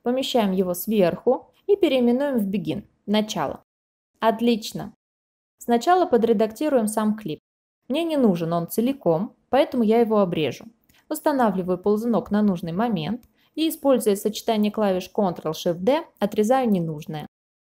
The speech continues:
Видеоклип разделился на две части. Эту часть я убираю, и теперь обрезаем клип с другой стороны. Супер! Не волнуйтесь, если отрезали или удалили что-то нужное. Во-первых, вы не меняете исходник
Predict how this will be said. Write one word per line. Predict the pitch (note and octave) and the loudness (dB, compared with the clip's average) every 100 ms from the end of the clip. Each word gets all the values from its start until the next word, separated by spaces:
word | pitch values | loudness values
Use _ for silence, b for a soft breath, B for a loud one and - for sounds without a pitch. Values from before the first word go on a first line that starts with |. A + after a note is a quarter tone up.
| _ _ - | _ _ -6
Видеоклип | C#4+ C4 D#4 F#4+ - | -4 -2 0 -2 0
разделился | B3+ A#3+ C#4 D#4+ - | 0 0 0 -2 0
на | G#3 G3 | 0 2
две | B3 | 0
части. | B3 F3 C#3 - - - _ _ _ | 0 -4 -4 -8 -18 -20 _ _ _
Эту | E4 E4+ B3 | -2 2 0
часть | G#3+ F#3 - | 0 -2 2
я | B3 | 4
убираю, | F#3 F3+ E3 D#3 E3+ B3 _ - | 4 2 2 2 0 -4 _ -6
и | C#4 | -4
теперь | D4+ F#4+ E4 | -2 0 2
обрезаем | A3 A#3+ A#3+ C4+ A#3+ | 4 2 2 0 -2
клип | A#3+ B3+ | -2 -2
с | F#3+ | 0
другой | A3 G#3+ F3 | 0 2 0
стороны. | E3+ - E3 D#3+ D#3+ G3 _ _ _ _ _ | 0 -4 -4 -4 -8 -12 _ _ _ _ _
Супер! | - C4 A#3 - - _ _ _ B3+ | -2 0 0 -2 -6 _ _ _ -2
Не | C4 | 2
волнуйтесь, | C#4 D4 D#4+ A#3+ A#3+ | 4 2 -2 -4 0
если | B3+ A#3 | 0 2
отрезали | A3 A3+ B3+ A3 G3 | 0 4 4 6 2
или | F#3 F#3 | 2 2
удалили | F#3+ G3+ G#3+ A#3 G3 | 2 2 4 4 2
что-то | - F#3+ G3 | 0 -4 0
нужное. | F#3+ F3 D#3+ - - _ _ _ _ _ - | 0 -2 -6 -14 -18 _ _ _ _ _ 2
Во-первых, | A#3+ B3 F4 A3+ F3+ G#3 | 4 4 2 2 -2 -2
вы | D4+ | -2
не | D#4+ | -2
меняете | D4+ D4 A3+ F3 - | -6 -2 -2 -2 -4
исходник | G#3+ - F#3+ F3 G#3+ A#3 | -10 0 2 2 -2 -4